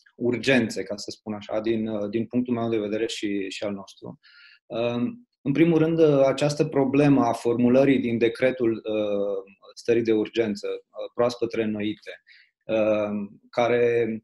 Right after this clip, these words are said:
interzice, practic, activitățile culturale, uh, largo sensu. Așa cum spunea și doamna, um, Șuteu mai devreme, uh, ne, ne pune pe mulți din sectorul independent în imposibilitatea de a mai accesa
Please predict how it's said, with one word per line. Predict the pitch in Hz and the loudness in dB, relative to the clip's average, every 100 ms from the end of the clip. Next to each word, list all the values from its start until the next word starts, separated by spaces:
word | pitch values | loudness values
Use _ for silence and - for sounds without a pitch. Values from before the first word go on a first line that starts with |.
| _ _ _ _ _ | _ _ _ _ _
interzice, | 127 127 127 117 139 147 | 4 6 6 2 0 0
practic, | 131 127 143 135 | 2 0 0 -2
activitățile | 120 - 113 104 135 - 135 | -2 -2 -6 -2 -2 0 -2
culturale, | 123 123 110 120 117 110 98 95 - _ _ _ _ _ - | 0 -2 -2 2 4 4 2 -4 -8 _ _ _ _ _ -10
uh, | 113 107 101 101 95 - _ _ | -6 -4 -2 -4 -6 -12 _ _
largo | 113 120 123 120 | 0 4 4 2
sensu. | 117 131 107 110 - 117 127 - _ _ | 2 2 0 -2 -8 -8 -10 -14 _ _
Așa | - 120 139 139 | -6 -4 -2 -2
cum | 135 | 0
spunea | 127 - 135 | -2 -4 -6
și | - | -4
doamna, | - 143 135 127 117 | -2 0 0 0 -2
um, | 113 110 110 110 107 110 | -2 -4 -4 -4 -6 -6
Șuteu | - 110 127 131 123 113 | -8 -4 2 2 2 0
mai | 117 113 | -2 -2
devreme, | 110 117 139 139 139 - - _ | 0 0 2 2 0 -4 -18 _
uh, | - 123 127 123 127 - | 0 4 6 4 0 -4
ne, | - 131 127 127 | -6 -2 2 2
ne | 123 127 | 4 2
pune | 127 147 143 | 2 0 0
pe | 139 123 - | 0 -4 -4
mulți | 131 131 143 156 | -4 0 2 0
din | 139 123 | 2 2
sectorul | 120 127 135 | 0 -2 0
independent | 127 123 123 131 131 | 0 0 2 0 0
în | 135 | -2
imposibilitatea | 135 127 - 123 131 139 | -2 -4 -2 0 0 2
de | 135 | 2
a | 131 | 2
mai | 123 | 2
accesa | 117 - 113 - 127 127 123 | -2 -4 -4 0 2 2 2